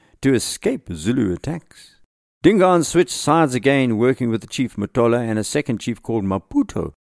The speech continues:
who lived near Delagoa Bay, and set fire to kraals alongside the port and tried to kill Ribeiro.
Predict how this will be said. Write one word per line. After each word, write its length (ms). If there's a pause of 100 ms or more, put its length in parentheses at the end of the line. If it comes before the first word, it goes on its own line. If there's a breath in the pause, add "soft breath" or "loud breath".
who 100
lived 340
near 220
Delagoa 480
Bay, 320 (340 soft breath)
and 160
set 220
fire 380
to 160
kraals 600
alongside 560
the 60
port 320
and 100
tried 220
to 60
kill 400
Ribeiro. 600